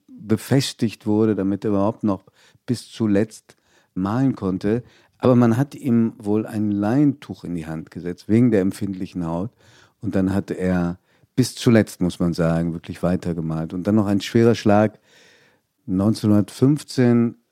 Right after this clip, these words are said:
stirbt Aline. Das hat ihn wieder in eine schwere Depression gestürzt. Aber die Söhne haben sich um ihn gekümmert und eine Köchin, die ihm wohl wahnsinnig geholfen hat und auch die Kraft hatte, ihn ganz alleine vom Bett in den Rollstuhl zu setzen.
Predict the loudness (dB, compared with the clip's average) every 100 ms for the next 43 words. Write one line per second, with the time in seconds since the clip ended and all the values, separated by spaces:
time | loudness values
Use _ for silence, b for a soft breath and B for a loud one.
0 | _ -18 -18 0 2 2 0 -2 0 4
1 | 4 2 -2 -10 _ _ _ _ -10 -8
2 | -8 -8 -2 -2 2 2 2 0 -2 -4
3 | -8 -2 2 2 0 -4 -2 2 2 2
4 | 0 0 -4 b b b b b b _
5 | 2 4 4 4 6 6 4 0 0 2
6 | 2 0 0 2 2 0 -4 -4 -8 -6
7 | -4 -2 0 0 2 2 2 0 _ _
8 | -8 -4 0 2 0 -4 -2 0 2 2
9 | 0 0 -4 -4 -6 -6 -4 -4 -4 -6
10 | -6 -8 -8 -10 -14 -10 -10 -10 -10 -10
11 | -8 -10 -8 -6 -6 -2 2 2 0 0
12 | 0 0 0 0 0 -4 _ -2 0 4
13 | 2 2 2 2 4 2 0 -4 -6 -8
14 | -10 -14 -16 -18